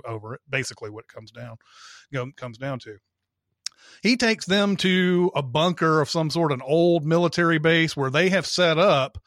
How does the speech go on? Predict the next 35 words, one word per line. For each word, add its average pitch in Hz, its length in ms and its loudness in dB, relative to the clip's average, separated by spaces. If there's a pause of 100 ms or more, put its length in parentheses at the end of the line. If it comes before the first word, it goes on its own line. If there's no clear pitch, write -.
(320)
a 143 100 0
whole 180 320 2
backdrop 139 800 -2
where 135 220 -2
it 135 80 -8
looks 156 240 -2
like 135 340 0
the 139 80 -4
Mar-, 151 580 4
like 135 220 -2
the, 127 300 -4 (200)
uh, 123 180 -4
surface 160 460 0
of 135 120 0
Mars 135 680 0
and 120 100 -10
everything. 117 440 -8 (680)
Um, 120 600 -6 (220)
and, 131 420 -4
um, 131 560 -4 (640)
and 135 260 -4
so 143 160 0
that 135 240 0
they 160 160 2
can 156 200 -2
do 156 260 2
these 139 340 -2
reports 143 540 0
where 135 120 -2
they're 123 120 -6
coming 143 340 0
down 143 320 2
from 139 160 0
their 127 140 -2
ship 135 400 -2